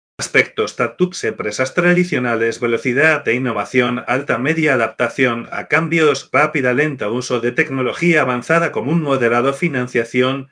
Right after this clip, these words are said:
y empresas emergentes en la industria automotriz, fuentes de financiación para startups automotrices.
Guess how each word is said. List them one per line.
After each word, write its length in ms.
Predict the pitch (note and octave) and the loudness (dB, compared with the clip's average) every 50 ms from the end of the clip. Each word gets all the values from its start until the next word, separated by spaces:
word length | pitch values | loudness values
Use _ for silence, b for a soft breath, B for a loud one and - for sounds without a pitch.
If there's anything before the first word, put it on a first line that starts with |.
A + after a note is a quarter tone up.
| _ _ _ | _ _ _
y 80 | - A2 | -4 -4
empresas 540 | G#2+ G#2+ F#2 G2+ G2+ G#2 G2+ - A2+ G#2 - | -4 -2 -4 -4 -2 -2 -2 -2 -2 -4 -2
emergentes 760 | A#2+ G#2+ G#2 G2+ - - A#2 A2+ A2+ A2 - G#2+ G#2+ G#2 - | -4 -4 -4 -6 -4 -4 -4 -4 -4 -4 -4 -2 -2 -2 -2
en 180 | A#2+ A2 A2 G#2+ | -4 -4 -2 -2
la 120 | G#2+ A2 | -2 -2
industria 540 | A2 A2+ A#2+ C#3+ F3+ F3 - - C#3+ C3 A#2+ G#2+ | -2 -2 -2 -2 -2 -2 -2 -2 0 0 0 0
automotriz, 640 | F#2+ - A2+ A2 A#2 A#2 - B2+ B2 C3 C3 - | 0 -2 -4 -4 -4 -2 -2 0 0 0 -2 -6
fuentes 520 | - - C#3 C#3+ C3+ C3 - - G#2+ G2 | -6 -2 -2 0 0 -2 -2 -2 -2 -2
de 80 | B2+ C3 | -2 -4
financiación 880 | C3 - E3 D3 C3+ B2+ B2 B2+ - B2 A2+ - - B2+ B2 A#2+ B2 B2 | -4 -4 -6 -4 -2 -4 -4 -2 -2 -2 -2 0 0 0 0 0 -2 -2
para 220 | - C3 C#3 C#3 | 0 2 2 2
startups 580 | C3+ - B2 A2+ - - E3+ F3+ F3+ - - - | 2 0 -2 -4 -2 0 0 0 0 -2 -4 -4
automotrices. 880 | A2+ - - A2+ A#2 B2+ B2 C#3+ C#3+ D#3 D#3 - C#3+ C3+ C3+ C3+ - b | -4 -2 -2 -2 -4 -2 -2 -2 -2 -2 0 2 2 2 2 -2 -6 b